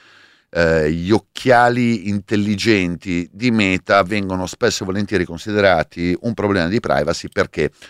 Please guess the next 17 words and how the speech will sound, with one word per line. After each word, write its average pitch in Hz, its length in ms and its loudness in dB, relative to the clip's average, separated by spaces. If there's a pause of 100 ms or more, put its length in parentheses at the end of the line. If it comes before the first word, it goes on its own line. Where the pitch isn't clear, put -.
(360)
Perché 117 400 2
magari 101 360 2
abbiamo 90 280 0
qualcuno 95 640 -2
vicino 104 480 -6
a 113 60 2
noi 92 320 0
che 101 140 -4
li 101 120 0
indossa 104 800 2
e 98 180 -4
sta 87 400 2
riprendendo 92 880 -2
tutto - 300 -14
quello 104 200 0
che 107 120 -6
vede 82 460 2